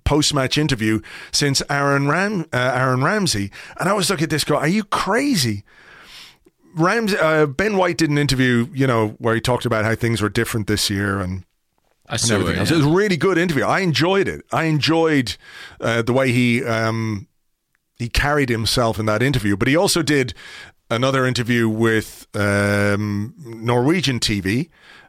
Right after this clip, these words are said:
Speaker 1: uh, Jan Arge Fjørtoft again, who's doing all the post-match interviews and stuff,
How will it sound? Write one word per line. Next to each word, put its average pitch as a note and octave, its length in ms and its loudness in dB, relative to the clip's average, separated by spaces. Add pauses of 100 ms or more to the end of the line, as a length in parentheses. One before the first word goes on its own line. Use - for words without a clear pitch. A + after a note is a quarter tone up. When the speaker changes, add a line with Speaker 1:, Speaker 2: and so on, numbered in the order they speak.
Speaker 1:
uh, G2+ 140 -6
Jan A#2 280 0
Arge A2+ 480 0
Fjørtoft A#2+ 760 -2
again, A2+ 380 -2
who's B2+ 180 0
doing A2+ 240 0
all A2 100 2
the G#2+ 80 -4
post-match A#2 520 0
interviews A2 420 0
and G#2+ 100 -2
stuff, B2+ 200 0